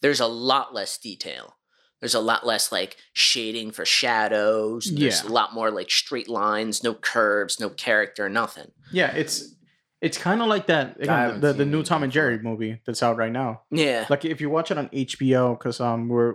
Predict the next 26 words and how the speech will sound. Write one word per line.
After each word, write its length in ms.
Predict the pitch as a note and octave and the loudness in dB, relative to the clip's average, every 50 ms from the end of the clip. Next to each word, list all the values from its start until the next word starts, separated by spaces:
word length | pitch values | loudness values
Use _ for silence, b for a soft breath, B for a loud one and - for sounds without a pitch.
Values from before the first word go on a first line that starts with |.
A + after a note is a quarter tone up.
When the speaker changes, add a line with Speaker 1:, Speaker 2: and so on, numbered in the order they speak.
| - - | -2 0
Speaker 2:
we 100 | C#3+ C3 | 2 2
watched, 300 | B2+ B2 A#2 - - - | 4 2 2 0 -2 -6
like, 140 | A#2+ - | -8 -8
the 60 | - A#2 | -10 -8
first 220 | - B2 A#2 - | -6 -6 -6 -4
twenty 220 | - C3+ B2 A#2+ | -4 -4 -2 -2
minutes 260 | A#2 A#2+ A#2+ B2 - D3 | 0 -2 -2 0 0 0
of 80 | C3+ | 0
it, 160 | D3+ D3 - b b b b b b b b _ _ | 0 -2 -4 b b b b b b b b _ _
the 120 | - C3 C3+ | 0 0 2
animation 380 | D#3+ F#3 G3+ G#3 - - C#3 | 2 2 0 0 -2 -2 -4
is 160 | A2+ - - _ _ _ | -6 -8 -12 _ _ _
fucking 380 | - - - - D3 C#3 C3 C3 | -16 -12 -8 -6 -6 -4 -2 -2
weird. 360 | C3+ B2+ B2+ A2+ G#2 - - | -2 -2 -2 -4 -4 -4 -2
'Cause 280 | - D3 C#3 - - | 0 0 0 -2 -6
what 160 | F3 D#3+ D3 C#3 | -6 -6 -4 -2
they 100 | C#3 C#3 | 0 0
did 140 | D3+ D#3 | 2 0
is 120 | D3 C#3 - - | 0 0 0 0
they're 100 | C3+ B2+ | 0 2
doing, 360 | C3 C3 C3 C3 B2+ B2+ - _ _ _ _ _ - - | 2 0 0 0 -2 -4 -8 _ _ _ _ _ -20 -12
they 180 | - D3+ C#3 C3+ | -2 0 0 2
do 200 | C3 C#3 C3+ B2+ | 4 2 2 2
three 300 | C3 - - D3 D3+ D3 | 0 -2 -2 0 0 2
D 160 | C#3+ D#3 D#3+ | 2 2 2
models, 500 | D3+ C3 A#2+ A#2 A2+ A2 A2+ A2+ - - | 2 2 2 2 2 0 -2 -6 -8 -14